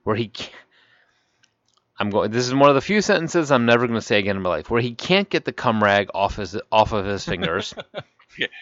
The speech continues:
Speaker 2: John Michael Higgins.
Speaker 1: Yes, him. And they're waving back at him. But at the same time, when Sarah Silverman does the anal sex joke, and she's like,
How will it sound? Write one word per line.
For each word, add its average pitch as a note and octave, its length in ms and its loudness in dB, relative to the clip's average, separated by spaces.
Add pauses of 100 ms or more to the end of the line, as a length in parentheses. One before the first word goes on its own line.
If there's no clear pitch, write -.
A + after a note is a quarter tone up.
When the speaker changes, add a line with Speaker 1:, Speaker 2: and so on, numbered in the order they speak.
Speaker 2:
John G3 240 2
Michael F#3+ 260 0
Higgins. D#3 480 -4 (160)
Speaker 1:
Yes, G#2 300 2
him. G#2 240 -4 (920)
And B2 480 6
they're B2+ 140 10
waving B2+ 360 6
back F2+ 240 2
at D#2 100 -14
him. F#2 220 -16 (220)
But C3 100 4
at - 60 -8
the B2+ 100 -6
same C#3 300 2
time, C#3+ 400 2
when G#2 100 0
Sarah B2+ 340 6
Silverman A2 720 2 (340)
does A2 260 2
the A#2 180 -4
anal A2 240 0
sex - 320 0
joke, G#2+ 260 2
and A2 100 -6
she's B2 220 -2
like, G#2+ 280 2